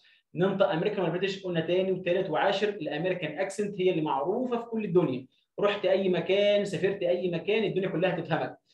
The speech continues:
البريتش مش مفهوم، لازم تكون دارس او اللي قدامك دارس اللهجه البريطانيه عشان يعرف انت بتقول ايه،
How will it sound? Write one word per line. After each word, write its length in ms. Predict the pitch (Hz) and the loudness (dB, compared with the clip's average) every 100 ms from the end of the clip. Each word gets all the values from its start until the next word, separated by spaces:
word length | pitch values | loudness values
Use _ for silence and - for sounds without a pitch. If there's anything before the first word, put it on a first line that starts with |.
| _ 151 | _ -4
البريتش 520 | 151 254 285 240 180 | 2 2 2 -2 -2
مش 240 | 185 - | -4 0
مفهوم، 460 | 185 180 - 233 233 | 2 2 0 2 4
لازم 300 | 208 226 214 | 4 4 2
تكون 300 | 208 226 196 | 0 0 6
دارس 380 | 233 208 - - | 8 8 6 0
او 160 | 170 | -2
اللي 120 | 170 185 | 0 0
قدامك 460 | 170 226 180 147 | 2 4 4 2
دارس 360 | 156 220 156 - | 4 6 4 0
اللهجه 340 | 156 208 - | 0 2 2
البريطانيه 720 | 170 165 180 180 240 302 302 - _ - | -2 -4 -2 -2 2 4 4 0 _ -2
عشان 300 | 160 202 208 | 0 0 2
يعرف 260 | 190 185 | 4 4
انت 100 | - | 0
بتقول 260 | 156 190 180 | -4 -6 -4
ايه، 260 | 135 - | -4 -6